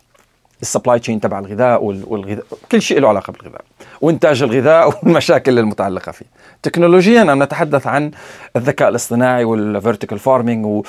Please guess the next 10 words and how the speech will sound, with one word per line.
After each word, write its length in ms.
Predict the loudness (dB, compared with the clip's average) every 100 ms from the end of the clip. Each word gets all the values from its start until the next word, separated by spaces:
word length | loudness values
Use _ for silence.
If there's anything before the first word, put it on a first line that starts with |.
| -12 -6
والروبوتكس 760 | -2 -2 0 0 0 -4 -4
والشغلات 480 | -10 -6 -4 -4 -4
اللي 120 | -10
مثل 200 | -14 -20
هيك. 200 | -20 _ _ -20 -20 _ -2
اللي 160 | 0 4
جاي 220 | 4 4
بالنص، 800 | 4 2 0 -2 -8 -10 -14 -18 _ _ _ _ _ _ _ -20 _ _
آه، 340 | 0 2 0 -6 _
في 560 | _ -2 2 2 2 -2